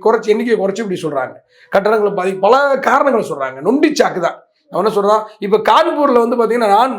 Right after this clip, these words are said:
நானூத்தி முப்பத்தோரு கட்டடங்கள் பாதிக்கப்பட்டிருக்கு. மெட்ரோ திட்டத்தை அங்க தொடங்கும் போது கான்பூர்ல, அ, நானூத்தி முப்பத்தோரு கட்டடம் நம்மகிட்ட ரெக்கார்டு இருக்கு. நான் அந்த ரெக்கார்டை உங்களுக்கு நான் அனுப்புறேன்.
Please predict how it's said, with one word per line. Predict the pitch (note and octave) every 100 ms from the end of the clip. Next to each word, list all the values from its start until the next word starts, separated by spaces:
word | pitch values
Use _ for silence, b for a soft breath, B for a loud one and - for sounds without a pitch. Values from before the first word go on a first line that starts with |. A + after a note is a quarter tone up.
| G3+
நானூத்தி | C4 D4 C#4 B3
முப்பத்தோரு | G#3 F#3+ G#3+ G#3
கட்டடங்கள் | G#3 A#3+ A3 F3+
பாதிக்கப்பட்டிருக்கு. | F#3 F3 D#3+ C#3+ D3 E3+
மெட்ரோ | E3+ A3+ G3+
திட்டத்தை | - F#3+ F#3+ F3 F3 E3+ - A#3
அங்க | G3 F3+
தொடங்கும் | G3 G#3 E3
போது | E3+ F3
கான்பூர்ல, | F3 F#3 E3+ C#3 E3 A3 B B B B B B3
அ, | G#3+ F#3+ F#3+
நானூத்தி | C4+ D#4 D4+ C4+
முப்பத்தோரு | A#3+ A3+ G#3
கட்டடம் | A3 A#3 F3 F3
நம்மகிட்ட | G3 F#3+ F#3+ F#3+
ரெக்கார்டு | G3 A#3+ F3+
இருக்கு. | A#2+ - _ _ -
நான் | F3
அந்த | E3+
ரெக்கார்டை | G3 G#3
உங்களுக்கு | F3 C#3+
நான் | C3+
அனுப்புறேன். | D3+ C3